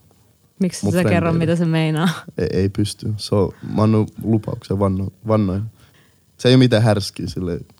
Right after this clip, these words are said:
Speaker 2: Kyllä sitä voi kuunnella sitä biisiä. Ei siinä, ei siinä mitään vaaraa.
Speaker 1: Mä luulin, että se nimittäin, kun katsoo YouTubesta teidän videoita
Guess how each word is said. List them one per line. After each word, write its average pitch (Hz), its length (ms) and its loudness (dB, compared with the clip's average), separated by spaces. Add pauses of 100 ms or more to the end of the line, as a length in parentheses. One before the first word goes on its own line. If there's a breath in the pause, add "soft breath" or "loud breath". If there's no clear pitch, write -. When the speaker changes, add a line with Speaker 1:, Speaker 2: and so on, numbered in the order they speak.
(240)
Speaker 2:
Kyllä 95 140 -2
sitä - 140 -4
voi 92 100 2
kuunnella 92 300 -6
sitä - 140 -12
biisiä. 104 280 -10 (100)
Ei 107 60 -6
siinä, - 200 -12 (380 soft breath)
ei 101 80 -4
siinä 98 140 -2
mitään 98 180 -2
vaaraa. 98 400 -4 (260 loud breath)
Speaker 1:
Mä 285 140 4
luulin, 381 280 2
että 294 160 -2
se 294 80 2
nimittäin, 269 540 0
kun - 200 -10
katsoo 285 340 0
YouTubesta 214 500 0
teidän 196 160 0
videoita 190 360 0